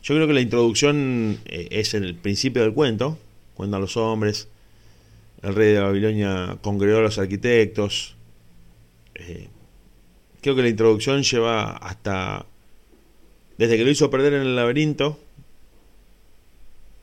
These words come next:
hasta que el otro se fue. Y que el nudo es la parte en la que él reúne a todos sus ejércitos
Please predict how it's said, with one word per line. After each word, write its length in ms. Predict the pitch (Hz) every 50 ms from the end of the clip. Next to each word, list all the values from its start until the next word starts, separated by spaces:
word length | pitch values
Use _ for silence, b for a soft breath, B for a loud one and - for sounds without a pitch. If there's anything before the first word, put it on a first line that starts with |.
| - - - - - - - - - - - - - - - - - - -
hasta 240 | 107 104 104 107
que 80 | 92 104
el 60 | 104 113
otro 180 | 120 - 110
se 140 | 101 110 104
fue. 240 | 110 104 95 85 85 - - - - - - - - - - _ _ _ _ _ _ - _ _ - - _ _ _ - - - -
Y 100 | 104 110
que 140 | 104 110 107
el 120 | 104 117
nudo 460 | 143 160 156 143 127 127 139 147 139 - - - - - - - _ _ - - - - - - - _ _ - - - - _ -
es 360 | 107 110 117 120 - - -
la 260 | 110 104 98 95 87
parte 320 | - 113 113 113 117 120 104
en 120 | 101 101
la 140 | 98 98 90
que 140 | 98 104 107
él 240 | 110 110 107 98
reúne 380 | 85 - 95 98 110 120 117 113
a 60 | 104 110
todos 260 | 113 110 110 107 107
sus 160 | 107 104 101
ejércitos 720 | 107 101 110 120 113 - 127 127 - 135 135 - -